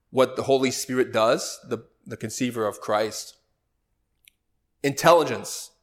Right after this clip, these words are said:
takes one seed in order to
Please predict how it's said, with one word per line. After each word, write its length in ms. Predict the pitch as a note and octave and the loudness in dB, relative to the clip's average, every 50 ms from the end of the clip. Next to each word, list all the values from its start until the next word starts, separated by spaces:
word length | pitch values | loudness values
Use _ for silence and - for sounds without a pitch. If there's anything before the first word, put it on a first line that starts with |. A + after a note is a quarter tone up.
| _ _ _ - | _ _ _ -2
takes 260 | - C#3 A#2+ - - | 2 2 2 2 0
one 280 | B2+ C3 C#3 D3 D#3+ | 0 2 2 4 4
seed 460 | D3+ - - D#3+ D#3 C3+ A#2 A2 - - _ _ _ _ _ _ _ _ _ _ _ _ _ _ _ _ _ _ _ - | 2 -2 -2 -2 -2 -4 -4 -8 -10 -16 _ _ _ _ _ _ _ _ _ _ _ _ _ _ _ _ _ _ _ -4
in 140 | A#2+ A2+ A#2 | -2 0 0
order 140 | A#2 A#2+ A#2 | 0 0 0
to 340 | - A#2+ A2 G#2+ G#2 G#2 | 0 0 0 0 0 -4